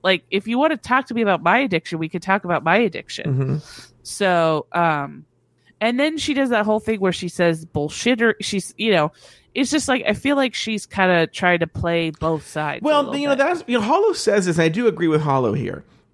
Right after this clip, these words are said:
Speaker 2: is I think she kind of forgives Madeline. I, I kind of read in between the lines because she's saying that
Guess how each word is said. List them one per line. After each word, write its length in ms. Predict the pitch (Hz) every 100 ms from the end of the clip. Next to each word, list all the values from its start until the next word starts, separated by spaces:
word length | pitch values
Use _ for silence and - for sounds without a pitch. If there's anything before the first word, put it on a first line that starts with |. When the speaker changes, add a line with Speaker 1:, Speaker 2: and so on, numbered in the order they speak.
| -
Speaker 2:
is 560 | 202 196 185 180 175 - _ -
I 100 | 208
think 180 | 349
she 160 | - 415
kind 360 | - - 185 214
of 80 |
forgives 400 | 220 175 170 165
Madeline. 540 | 151 139 147 165 175 -
I, 340 | 131 - -
I 40 | 147
kind 240 | 165 180
of 80 | 156
read 140 | 151
in 80 | 135
between 240 | 131 165 135
the 60 |
lines 420 | 127 127 147 165 - - -
because 300 | 151 190 170
she's 240 | 185 170
saying 240 | - 180 165
that 220 | 143